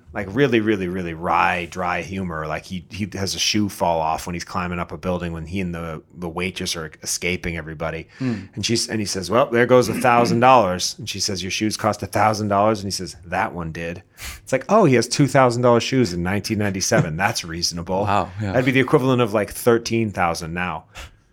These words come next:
Speaker 2: Where are the drugs?
Speaker 1: Where are they?
Speaker 2: Just
Speaker 1: Um, yeah, so ninety-seven was a fucking home run year. And this exercise, as much as it was Scotty's idea, it was fun and all, but it actually depressed me a little bit.
Speaker 2: Ooh.
Speaker 1: Because if we were to lay twenty twenty on its side, or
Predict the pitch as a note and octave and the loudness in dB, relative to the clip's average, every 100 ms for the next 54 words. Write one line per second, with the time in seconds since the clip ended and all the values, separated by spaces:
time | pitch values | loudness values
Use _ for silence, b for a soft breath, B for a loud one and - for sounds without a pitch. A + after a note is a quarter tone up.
0 | _ A2+ D3+ D3 C#3 B2 C3+ A#2+ A2+ G2 | _ -2 2 2 2 0 0 0 -2 -6
1 | G2 - - _ _ _ _ A2 D#3+ A3+ | -10 -10 -12 _ _ _ _ -4 2 6
2 | A#3 G#3+ F3 C3+ G#2+ - - - - - | 6 4 2 0 -4 -14 -20 -20 -20 -16
3 | - D3 D3 D3 C#3+ D3 - D3 B2+ - | 0 4 6 4 2 -4 0 0 2 0
4 | C3+ F3 A#3 - D#3+ C#3+ A#2 G2 - C3+ | 0 2 2 2 2 4 0 -2 -4 -4
5 | C3 G#2+ A2 G#2+ A2 G#2 F#2+ F#2+ F#2+ E2 | -4 -6 -6 -4 -2 -4 -4 -4 -6 -4
6 | G#2+ E3+ F#3 E3+ E3 D3 C3 B2 - G2 | 0 2 2 0 0 0 0 0 -6 -6
7 | A2 B2 A2+ G2 G#2+ G2+ B2+ A#2+ A#2 G2+ | -6 -4 -6 -6 -6 -4 0 0 0 -2
8 | F#2 F#2+ F#2+ F2+ F#2 - - A2 G#2+ F2+ | -6 -4 -4 -4 -8 -10 -6 -6 -4 -8
9 | D#2+ D2+ D2+ F2+ F#2+ A#2+ - F#2+ E2 - | -8 -10 -8 -8 -4 -4 -4 -6 -8 -8
10 | E2+ F2 - G#2+ A2 A2+ A2+ A#2 A2+ - | -6 -6 -4 -4 -4 -2 -2 -2 -4 -4
11 | E3+ F2+ F2 - A#2 A#2 B2+ D#3 C3+ A#2 | -4 -4 -6 -2 0 2 4 6 6 6
12 | A2+ - A#2 A2 - G#2 A2+ A2 A2+ - | 4 4 0 -2 -4 -2 0 -2 -4 0
13 | A2 A2 A2+ D3 | 2 2 2 -2